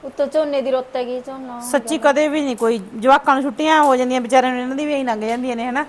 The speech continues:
Speaker 1: ਉਸ ਵੇਲੇ ਕੰਮ ਦੀ ਰੁੱਤ ਹੋਣਾ, ਕੰਮ ਦਾ ਟਾਈਮ
Speaker 2: ਹਾਂ।
Speaker 1: ਹੈਗਾ। ਕਿਉਂ, ਝੋਨੇ ਦਾ ਟਾਈਮ ਆ ਹੁਣ, ਫਿਰ ਕਿੱਥੇ ਜਾਇਆ
Speaker 2: ਹੋਰ।
Speaker 1: ਜਾਂਦਾ? ਕੰਮ ਇੰਨਾ ਚੱਲਦਾ ਫਿਰ।
Speaker 2: ਹੋਰ ਜਵਾਕ ਵੀ
Speaker 1: ਰੋਟੀ
Speaker 2: ਬਸ
Speaker 1: ਪਾਣੀ ਦਾ ਹੀ ਔਖਾ ਹੋ ਜਾਂਦਾ, ਰੋਟੀ
Speaker 2: ਐਂ
Speaker 1: ਸਬਜ਼ੀ।
Speaker 2: ਛੁੱਟੀਆਂ ਹੀ ਲੰਘ ਜਾਂਦੀਆਂ ਨੇ ਵਿਚਾਰਿਆਂ ਦੀਆਂ,
Speaker 1: ਹੂੰ।
Speaker 2: ਖੇਤ ਕੰਮ ਕੁੰਮ ਕਰਾਉਂਦਿਆਂ ਦੀਆਂ ਹਨਾ।
Speaker 1: ਹੂੰ।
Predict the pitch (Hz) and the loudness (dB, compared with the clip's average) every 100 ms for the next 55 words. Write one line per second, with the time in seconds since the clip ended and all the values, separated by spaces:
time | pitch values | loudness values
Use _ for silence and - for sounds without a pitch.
0 | - 311 320 339 330 320 285 277 285 285 | -2 -2 -2 -2 -2 0 0 0 -2 -2
1 | 269 269 285 294 269 254 233 208 208 202 | -4 -4 -6 -6 -4 0 2 2 2 0
2 | 202 208 220 233 233 - - - - _ | 0 -2 -6 -8 -12 -20 -20 -20 -20 _
3 | - 294 311 302 294 302 285 254 254 254 | -12 -8 -6 -8 -6 -6 -6 -8 -8 -8
4 | 247 240 254 240 240 269 247 240 - 262 | -10 -10 -12 -14 -12 -12 -12 -16 -2 2
5 | 247 254 254 208 185 185 190 - - - | 4 6 4 4 2 0 -4 -12 -20 -20
6 | - - 240 226 214 214 214 208 202 214 | -14 -12 -10 -10 -12 -10 -10 -10 -12 -16
7 | 220 220 - - - - 247 240 233 220 | -20 -20 -20 -20 -20 -6 0 0 0 -2
8 | 214 226 220 - 233 247 233 240 240 269 | 0 4 4 2 0 0 -2 -2 -2 -2
9 | 254 254 247 233 220 214 226 220 277 262 | -4 -6 -6 -6 -8 -10 -10 0 2 2
10 | 262 - 262 269 254 233 254 262 247 220 | -2 -2 0 2 2 4 2 2 -4 -2
11 | 233 220 214 220 226 - 254 240 233 220 | -2 -2 -4 -6 -8 -2 0 2 0 0
12 | 214 220 208 220 214 208 208 208 208 247 | -4 -6 -4 -4 -2 -4 -4 -6 -6 -6
13 | 247 - 247 220 208 208 | -8 -14 -18 -16 -16 -18